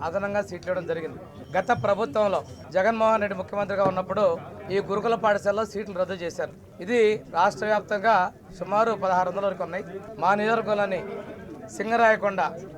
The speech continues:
డాక్టర్ బిఆర్ అంబేద్కర్ గురుకుల పాఠశాలలో రెండు వేల ఇరవైలో బైపీసీలో నలభై, ఎంపీసీలో నలభై,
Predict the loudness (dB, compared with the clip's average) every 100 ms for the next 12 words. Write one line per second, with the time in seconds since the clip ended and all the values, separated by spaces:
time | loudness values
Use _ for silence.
0 | -12 -12 -4 0 0 0 2 4 4 2
1 | 0 -4 -4 -4 -6 -4 -2 -4 -4 -2
2 | 0 0 -2 -10 -20 -20 -20 -10 -6 0
3 | 4 6 4 2 2 2 2 2 -2 -10
4 | -20 -16 -14 -8 2 2 2 -4 -2 0
5 | 2 0 0 -2 -2 -4 -4 -6 -4 -4
6 | -2